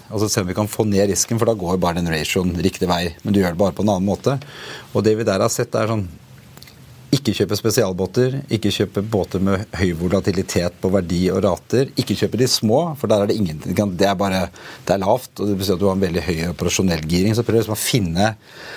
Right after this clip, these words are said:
hvor du liksom kjøper arbeidsløs, hvor du på mange måter kjøper bare egentlig shipping. Du kjøper commodity shipping-markedet, for det tar, den risken vil vi gjerne ha, for den vet vi på mange måter ikke hva vi skal gjøre uansett. Og så jobber vi veldig mye med å finne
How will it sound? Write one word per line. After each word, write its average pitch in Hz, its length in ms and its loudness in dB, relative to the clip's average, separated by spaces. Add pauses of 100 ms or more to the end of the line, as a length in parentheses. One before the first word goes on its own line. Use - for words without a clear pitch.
(460)
hvor 107 160 4
du 113 80 4
liksom 117 160 2
kjøper 107 380 0
arbeidsløs, 92 340 -2
hvor 104 160 2
du 107 80 0
på - 80 -6
mange 95 160 2
måter 92 160 0
kjøper 101 400 -2
bare 87 220 0
egentlig 80 260 -2
shipping. - 400 -2
Du 101 80 -2
kjøper 90 240 0
commodity 87 640 -2
shipping-markedet, 87 920 0 (100)
for - 80 -2
det 98 300 2
tar, - 180 -2
den 107 300 0 (100)
risken 95 480 2
vil 90 80 2
vi 107 80 4
gjerne 98 220 0
ha, 120 180 2
for 110 160 -4
den 107 160 0
vet 95 220 0
vi 95 100 0
på 104 80 -2
mange 95 160 0
måter 90 240 -2
ikke 90 80 -2
hva 85 160 0
vi 82 80 -4
skal 107 160 0
gjøre 98 220 0 (180)
uansett. 98 400 0 (540)
Og 117 100 4
så 143 80 4
jobber 107 240 2
vi 113 140 4 (260)
veldig 104 480 0
mye 92 240 2
med 95 140 2
å - 20 -2
finne 85 380 0